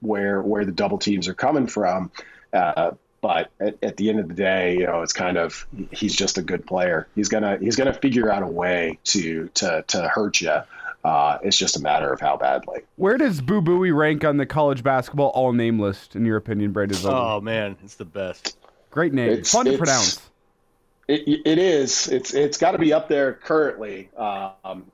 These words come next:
Speaker 1: college basketball is so vast, though, that I think if we started ticking down the list, uh, Mark mentioned Nebraska will have two cookies, um, in
Speaker 3: Yeah.
Speaker 1: the, in the house. Uh, you start going down the list, and, uh,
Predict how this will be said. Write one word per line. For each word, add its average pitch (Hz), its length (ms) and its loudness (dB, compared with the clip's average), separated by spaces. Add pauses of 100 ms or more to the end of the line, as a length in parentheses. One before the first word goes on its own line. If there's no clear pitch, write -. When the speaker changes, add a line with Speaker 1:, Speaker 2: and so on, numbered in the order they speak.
Speaker 1:
college 131 300 0
basketball 117 460 -2
is - 40 -14
so 104 240 -10
vast, 95 560 -8
though, 80 380 -10
that 78 260 -10 (100)
I - 40 -20
think 98 260 -16
if - 60 -20
we 90 100 -14
started 90 400 -8
ticking 85 280 -14
down 85 260 -10
the 82 80 -16
list, 80 520 -10
uh, 76 220 -2 (160)
Mark 82 240 -6
mentioned 80 400 -10
Nebraska 85 460 -4
will 71 80 -8
have - 120 -8
two - 140 -6
cookies, 76 580 -8
um, 73 200 -4 (520)
in 98 120 0
Speaker 3:
Yeah. 87 60 -2
Speaker 1:
the, 85 120 -6
in 90 120 -2
the 80 100 -2
house. 82 480 0
Uh, 87 360 2
you 113 120 2
start 117 320 0
going 117 180 2
down 101 200 0
the 90 60 -4
list, 104 460 0
and, 80 320 -2
uh, 80 200 0